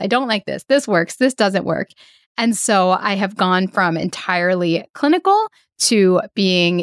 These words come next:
in kind of clinical slash hybrid leadership role, to having the leadership role be a major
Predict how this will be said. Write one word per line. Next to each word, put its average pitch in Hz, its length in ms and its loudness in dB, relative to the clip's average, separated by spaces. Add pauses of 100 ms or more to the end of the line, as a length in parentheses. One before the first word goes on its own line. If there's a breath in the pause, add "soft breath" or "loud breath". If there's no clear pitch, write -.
in 180 340 0
kind 175 200 -2
of 170 140 -6
clinical 285 460 2
slash 196 300 -2
hybrid 185 380 -4
leadership 269 460 0
role, 254 340 2 (260 soft breath)
to 226 60 0
having 190 260 -2
the 175 80 -4
leadership 233 420 0
role 202 200 2
be 180 280 0
a 190 160 0
major 277 640 0